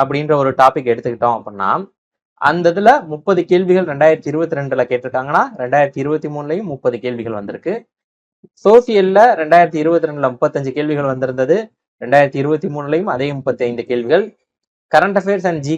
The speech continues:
கேல பதினஞ்சு கேள்விகள், இங்கேயும் பதினஞ்சு கேள்விகள், டோட்டலா பாத்தீங்க அப்படின்னா எண்பது கேள்விகள். So, இப்ப ரெண்டாயிரத்தி இருபத்தி அஞ்சுல நமக்கு சிலபஸ் எதுவுமே கொடுக்கல சார், எல்லாமே ஒரு லைன்ல முடிச்சிட்டாங்க அப்படின்னாலும், இதே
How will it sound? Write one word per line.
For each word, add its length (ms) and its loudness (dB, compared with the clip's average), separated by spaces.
கேல 220 4
பதினஞ்சு 400 -2
கேள்விகள், 400 -4
இங்கேயும் 320 -4
பதினஞ்சு 380 -6
கேள்விகள், 280 -8
டோட்டலா 420 2
பாத்தீங்க 380 -2
அப்படின்னா 260 -2
எண்பது 340 -2
கேள்விகள். 400 -6
So, 60 4
இப்ப 220 6
ரெண்டாயிரத்தி 500 4
இருபத்தி 300 -2
அஞ்சுல 440 -2
நமக்கு 300 -8
சிலபஸ் 380 0
எதுவுமே 340 -4
கொடுக்கல 280 -2
சார், 200 2
எல்லாமே 340 -2
ஒரு 160 -6
லைன்ல 320 -6
முடிச்சிட்டாங்க 420 -4
அப்படின்னாலும், 600 -4
இதே 260 0